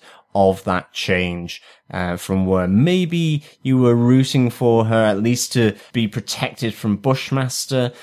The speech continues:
whereas now you're kind of thinking she deserves everything she gets. But, you know, we've said all along,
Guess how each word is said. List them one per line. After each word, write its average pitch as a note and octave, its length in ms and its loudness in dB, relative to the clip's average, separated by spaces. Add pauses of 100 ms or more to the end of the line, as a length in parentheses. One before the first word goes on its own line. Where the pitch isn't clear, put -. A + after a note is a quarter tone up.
(160)
whereas G#2+ 260 0
now A#2+ 420 2
you're G#2+ 200 2
kind G#2+ 220 0
of G2+ 140 0
thinking G#2 380 -2
she G2+ 200 -8
deserves G2 600 -2
everything G2 500 -6
she F2+ 160 -14
gets. F#2+ 320 -6
But, G#2 240 -6 (420)
you G#2 100 -2
know, G#2+ 140 4
we've G#2 220 -2
said B2+ 260 2
all C3 180 4 (120)
along, G#2 460 0